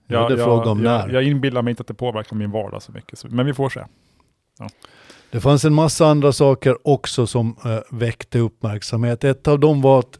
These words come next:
Speaker 1: att Financial Times gjorde en djupdykning i cykeltillverka-, tillverkningens dilemma idag.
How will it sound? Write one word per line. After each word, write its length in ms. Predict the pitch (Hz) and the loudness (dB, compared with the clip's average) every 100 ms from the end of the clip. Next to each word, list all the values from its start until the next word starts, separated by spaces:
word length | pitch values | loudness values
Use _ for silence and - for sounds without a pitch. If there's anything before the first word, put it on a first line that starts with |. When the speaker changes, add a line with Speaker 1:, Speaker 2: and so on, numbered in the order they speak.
| - | -10
Speaker 1:
att 260 | 127 - - | -10 -10 -20
Financial 800 | - - 143 135 131 123 139 123 | -16 -2 0 0 -4 -6 -6 -6
Times 380 | - 156 147 - | -4 -4 -4 -4
gjorde 220 | 143 135 | -2 0
en 80 | 127 | -2
djupdykning 960 | 143 175 - - 131 131 - 127 120 135 | 0 0 0 -4 -2 0 -4 -8 -10 -6
i 240 | 120 120 - _ _ | -8 -8 -12 _ _
cykeltillverka-, 1400 | - - 196 - - 131 107 131 110 110 113 107 - 110 117 _ | -10 -4 -4 -4 0 0 0 -4 -2 -4 -6 -10 -10 -10 -12 _
tillverkningens 960 | - 120 110 113 104 - 113 107 - _ _ | -6 -4 -4 -4 -8 -10 -10 -10 -14 _ _
dilemma 600 | 120 120 117 110 104 101 | -6 -2 -2 -2 -6 -6
idag. 280 | 110 101 | -6 -8